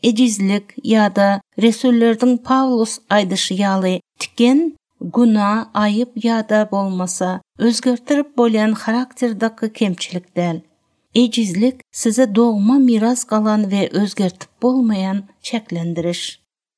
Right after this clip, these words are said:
Бу бәдәннең бер бүлеге эшләмәгән физик чәкләнеш булмагы яда табигатьтан ким куатлылык, өтшен кеселлек, майыплык һәм булмагы мөмкин. Без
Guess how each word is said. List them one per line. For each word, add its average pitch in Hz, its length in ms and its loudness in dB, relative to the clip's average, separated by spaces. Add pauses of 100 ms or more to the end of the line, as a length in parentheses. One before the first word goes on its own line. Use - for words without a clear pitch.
(120)
Бу 320 160 2
бәдәннең 226 640 2
бер 302 160 0
бүлеге 254 540 2
эшләмәгән 190 680 -2
физик 277 480 0
чәкләнеш 254 840 0 (160)
булмагы 233 640 0 (160)
яда 190 480 0 (180)
табигатьтан 233 720 0
ким 285 340 0
куатлылык, 196 920 -2 (260)
өтшен 285 540 0
кеселлек, 190 760 -2 (140)
майыплык 226 720 0
һәм 196 180 0
булмагы 170 400 -2
мөмкин. 175 540 -2 (280)
Без 254 360 0